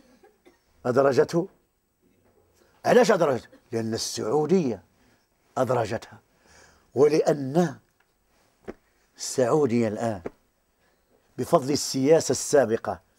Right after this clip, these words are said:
حين تأخرت في مثل هذه القرارات وصلتها النيران من كل جهة. الحدود مع سوريا مهددة، مع العراق مهددة، مع اليمن مهددة،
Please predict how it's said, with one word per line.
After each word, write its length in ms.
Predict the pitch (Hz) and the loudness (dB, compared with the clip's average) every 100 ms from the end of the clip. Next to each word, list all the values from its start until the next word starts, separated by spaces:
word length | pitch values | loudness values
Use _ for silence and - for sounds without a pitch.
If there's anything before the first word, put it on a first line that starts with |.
| _ _ _ _ - | _ _ _ _ -6
حين 400 | - 170 165 156 | 2 4 4 2
تأخرت 680 | 170 165 - - 170 143 - | 2 0 -2 2 2 2 -4
في 140 | 147 | -6
مثل 220 | 143 143 | -4 0
هذه 100 | 143 | 0
القرارات 560 | 127 - 127 135 156 - _ _ - - _ | 0 0 2 4 2 0 _ _ -20 -20 _
وصلتها 580 | 113 120 - 117 127 - | -2 -2 -2 -2 -2 -4
النيران 500 | 113 110 107 117 113 | -4 -2 0 0 -2
من 120 | 104 | -6
كل 220 | 101 113 95 | -8 -10 -12
جهة. 200 | 104 - _ _ _ _ _ _ _ _ _ _ _ _ _ _ _ _ _ _ _ _ _ _ | -16 -18 _ _ _ _ _ _ _ _ _ _ _ _ _ _ _ _ _ _ _ _ _ _
الحدود 360 | - 180 190 170 | 0 4 6 4
مع 140 | 165 | 2
سوريا 360 | - 170 170 160 | 4 4 6 4
مهددة، 540 | 143 143 117 113 117 _ _ _ _ - | 2 0 0 -4 -8 _ _ _ _ -2
مع 120 | 131 | 0
العراق 340 | 135 165 160 156 | 2 2 0 0
مهددة، 540 | 143 135 127 143 151 _ _ - | -2 2 2 2 -2 _ _ -4
مع 140 | 127 | -2
اليمن 340 | 139 139 139 135 | 0 0 0 0
مهددة، 540 | 127 120 117 131 | 0 0 0 -2